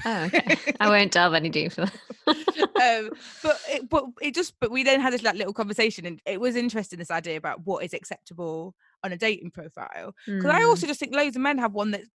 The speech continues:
Speaker 2: we've got hardly any light. Like, I see loads of photos that I'm like, "How dark is this picture? What are you trying to hide, mate?"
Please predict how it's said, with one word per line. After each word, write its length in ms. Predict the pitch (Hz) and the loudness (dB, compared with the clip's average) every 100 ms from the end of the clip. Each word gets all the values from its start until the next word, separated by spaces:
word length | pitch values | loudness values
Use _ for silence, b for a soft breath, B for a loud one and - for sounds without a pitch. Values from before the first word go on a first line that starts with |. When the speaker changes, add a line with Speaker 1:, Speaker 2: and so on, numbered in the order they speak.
| - | -12
Speaker 2:
we've 120 | 247 | -8
got 120 | - - - | -8 -10 -4
hardly 300 | 247 262 262 | 0 2 0
any 180 | 220 202 | 0 0
light. 580 | 202 311 339 151 - _ - _ b | 0 -2 -4 -8 -12 _ -20 _ b
Like, 120 | 247 247 | -4 -2
I 60 | 294 | 0
see 200 | 392 392 | 2 2
loads 260 | 381 381 | 4 2
of 60 | 320 | 2
photos 340 | 392 370 294 | 0 -2 -4
that 140 | 220 190 | -6 -4
I'm 80 | 226 | -2
like, 180 | 202 - | -2 -2
"How 240 | 254 359 285 | -2 -4 0
dark 360 | 349 370 370 277 | 2 4 4 -2
is 100 | 214 | -12
this 140 | 214 | -12
picture? 600 | - - - 208 147 143 - b - | -8 -8 -6 -4 -2 -2 -6 b -10
What 280 | 208 294 | -4 -2
are 40 | 277 | -2
you 140 | 254 | -4
trying 220 | 214 226 | 0 0
to 100 | 208 | 0
hide, 380 | 202 240 349 403 | 0 -2 -2 -2
mate?" 440 | 214 165 139 107 | -2 -4 -6 -12